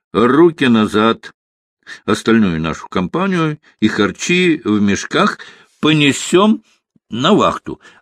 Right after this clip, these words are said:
а на вахте остальных не так много, да и те, наверное, дрыхнуть будут. Тут мы их и повяжем. А кто за оружие схватится, будем кончать. И всё. Рвём когти. Тайга рядом.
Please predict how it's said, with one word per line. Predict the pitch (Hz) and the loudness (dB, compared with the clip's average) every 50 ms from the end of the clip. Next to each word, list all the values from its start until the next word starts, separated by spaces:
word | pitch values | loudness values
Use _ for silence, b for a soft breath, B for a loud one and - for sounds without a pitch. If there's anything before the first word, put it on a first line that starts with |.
| _ - | _ -4
а | 120 127 127 127 131 | -2 0 2 2 0
на | 131 143 151 165 | 0 -2 -2 0
вахте | 190 214 208 - - - 120 101 87 | 0 0 0 -2 -2 -2 -4 -4 -4
остальных | - - 120 117 - - 127 127 139 160 180 175 - - - | -4 -6 -6 -6 -4 -4 -4 -2 -2 -2 -2 -4 -4 -6 -6
не | 113 117 120 110 | 0 0 0 2
так | - 127 127 123 - - | 2 0 -2 -2 0 0
много, | 110 110 113 107 98 98 87 120 160 - | 2 4 4 4 2 2 0 0 -2 0
да | - 160 | 2 2
и | 143 113 104 | 2 2 2
те, | - 117 107 | 2 0 0
наверное, | 110 135 143 160 160 160 160 170 170 170 175 | 0 0 0 0 0 -2 -2 -4 -6 -6 -6
дрыхнуть | 160 139 123 143 165 175 160 - - 165 170 156 151 | -4 -2 0 2 4 2 2 0 -4 -6 -6 -6 -2
будут. | 156 180 180 160 170 170 - _ _ _ _ _ _ _ _ _ _ _ | 0 0 2 2 2 0 -2 _ _ _ _ _ _ _ _ _ _ _
Тут | - 226 233 - - | -4 -2 -2 -2 -2
мы | 98 110 147 | -2 -4 -4
их | - - - | -4 -6 -8
и | 82 | -8
повяжем. | - 76 76 76 73 71 73 71 73 73 73 76 - _ _ _ B B B B B B - | -6 -4 -4 -4 -2 -4 -4 -6 -6 -6 -8 -10 -14 _ _ _ B B B B B B -4
А | - 117 131 135 139 | 0 2 2 2 2
кто | - - - 170 185 196 | 0 0 2 2 4 4
за | 330 269 262 180 175 | 2 2 0 2 2
оружие | 160 147 170 196 180 190 185 180 175 | 4 4 2 2 2 0 0 0 -2
схватится, | - - 135 143 160 175 180 - _ - - 170 | -2 -4 -4 -4 -4 -4 -6 -8 _ -4 -2 -2
будем | 139 127 147 156 180 165 | 0 -2 -4 -4 -6 -6
кончать. | - - 151 135 - - - 87 85 90 101 117 - _ _ _ _ _ _ _ _ _ _ _ _ _ _ _ _ | -6 -8 -10 -10 -10 -8 -6 -6 -4 -6 -6 -10 -14 _ _ _ _ _ _ _ _ _ _ _ _ _ _ _ _
И | - - | -6 -6
всё. | 214 - - - 214 226 226 226 214 220 _ _ _ _ _ _ _ _ _ _ _ | -6 -4 -4 -2 0 2 0 0 -2 -4 _ _ _ _ _ _ _ _ _ _ _
Рвём | - 113 127 139 165 196 220 220 214 | -2 0 2 4 4 4 4 4 2
когти. | 214 - 220 220 220 214 214 - - - - _ _ _ _ _ _ _ _ _ _ | 2 2 4 4 4 2 0 -4 -6 -6 -6 _ _ _ _ _ _ _ _ _ _
Тайга | - 127 139 147 143 147 202 233 208 | -2 2 2 2 2 2 2 2 4
рядом. | 139 120 135 170 202 - 190 160 143 120 | 4 4 2 2 0 -2 -4 -8 -8 -10